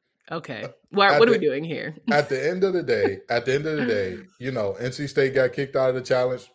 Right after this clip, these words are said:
Speaker 2: Who cares? Figure it out. Go win some games. Go play your way back in.
Speaker 1: Do you
Speaker 2: Keats
Speaker 1: think
Speaker 2: did
Speaker 1: that's a slight, though? Do you take that as a slight, but not being clear? You
Speaker 2: No,
Speaker 1: don't, it doesn't
Speaker 2: no,
Speaker 1: matter.
Speaker 2: no. They,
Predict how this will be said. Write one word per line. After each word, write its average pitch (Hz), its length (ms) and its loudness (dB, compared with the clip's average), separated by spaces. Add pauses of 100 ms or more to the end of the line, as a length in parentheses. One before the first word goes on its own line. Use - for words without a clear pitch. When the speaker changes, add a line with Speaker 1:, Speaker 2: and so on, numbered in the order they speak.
(160)
Speaker 2:
Who 131 140 -10
cares? 101 460 -4 (160)
Figure 143 320 0
it 147 80 6
out. 131 320 0 (360)
Go 139 300 4
win 143 260 -4
some 147 200 -8
games. 139 400 0
Go 131 200 2
play 143 220 0
your 143 200 2
way 135 180 0
back 131 300 0
in. 104 140 -12 (520)
Speaker 1:
Do - 100 -2
you 240 100 6
Speaker 2:
Keats 262 100 -4
Speaker 1:
think 302 120 2
Speaker 2:
did 254 40 4
Speaker 1:
that's 240 260 4
a 208 80 0
slight, 185 460 -2
though? 269 180 -2
Do 247 120 -6
you 190 60 -8
take 214 200 -2
that 196 100 0
as 175 140 0
a 160 80 -4
slight, 156 260 -8
but - 80 -14
not 131 140 -8
being 127 120 -12
clear? - 160 -2
You 415 100 0
Speaker 2:
No, 143 120 0
Speaker 1:
don't, 143 220 -6 (100)
it - 80 -16
doesn't 330 180 -2
Speaker 2:
no, 254 60 0
Speaker 1:
matter. 92 300 -6
Speaker 2:
no. 160 260 2
They, 180 220 2